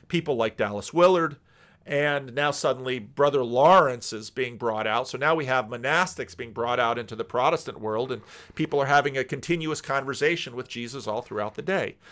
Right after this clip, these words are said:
And this is part of what Lerman picks up, that what John is talking to about Lerman, that, well, I'm having a personal relationship with God. Now, in my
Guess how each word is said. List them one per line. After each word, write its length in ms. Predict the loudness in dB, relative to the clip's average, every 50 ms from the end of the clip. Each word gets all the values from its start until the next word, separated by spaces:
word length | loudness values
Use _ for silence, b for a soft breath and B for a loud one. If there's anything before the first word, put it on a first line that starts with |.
| B B 0
And 60 | 0
this 120 | 0 0
is 80 | 0 0
part 220 | 2 4 6 6
of 80 | 6 4
what 160 | 2 2 2
Lerman 480 | 4 6 8 10 8 8 6 4 -2 -4
picks 260 | -8 -10 -8 -6 -6
up, 160 | -8 -6 -6
that 220 | -6 -6 -6 -4 -4
what 180 | -6 -6 -6
John 440 | -4 -2 0 0 0 0 -2 -6 -12 -18 -14
is 160 | -14 -12 -8 -4
talking 380 | -2 -2 -2 -2 -6 -12 -14
to 220 | -12 -10 -6 -6 -4
about 280 | -4 -2 -4 -4 -4
Lerman, 520 | -4 -4 -2 -2 -2 -2 -4 -8 -10 -12 -16 b b b b b b b b -20
that, 640 | -8 -4 -2 -2 0 0 0 0 -2 -4 -6 -8 _ _
well, 340 | -8 -8 -6 -6 -8 -10 -14 -14
I'm 200 | -12 -8 -6 -4
having 240 | -4 -4 -6 -8 -10
a 40 |
personal 480 | -12 -8 -6 -6 -6 -6 -6 -10 -10 -8
relationship 640 | -8 -6 -6 -6 -6 -8 -8 -12 -14 -14 -14 -14 -14
with 140 | -16 -14 -10
God. 380 | -6 -4 -4 -2 -4 -4 -6 B B B B B B B
Now, 380 | 4 6 6 8 6 4 2 -2
in 140 | -8 -6 0
my 400 | 2 2 4 4 2 0 -2 -6